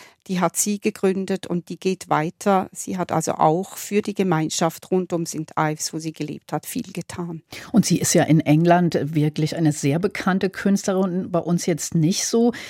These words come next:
Speaker 2: Wie würden Sie das beschreiben, wie Ihre Skulpturen auch die Landschaft oder auch das Meer von Cornwall spiegeln?
Speaker 1: Ja, das sind sehr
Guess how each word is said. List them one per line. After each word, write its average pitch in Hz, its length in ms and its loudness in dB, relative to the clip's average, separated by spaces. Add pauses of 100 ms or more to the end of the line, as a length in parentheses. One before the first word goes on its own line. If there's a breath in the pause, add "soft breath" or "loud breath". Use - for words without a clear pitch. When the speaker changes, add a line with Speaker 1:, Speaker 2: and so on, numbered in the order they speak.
(100)
Speaker 2:
Wie 208 440 -2
würden 247 240 4
Sie 220 160 0
das 208 160 0
beschreiben, 190 600 0
wie 196 120 -2
Ihre 185 180 2
Skulpturen 202 720 0
auch 170 220 -2
die 190 160 0
Landschaft 185 640 0
oder 170 180 0
auch 156 80 -4
das - 240 -4
Meer 170 320 0
von 170 380 0
Cornwall 165 800 0
spiegeln? 151 920 0 (480)
Speaker 1:
Ja, 185 140 4
das 190 180 2
sind 226 180 4
sehr 226 280 4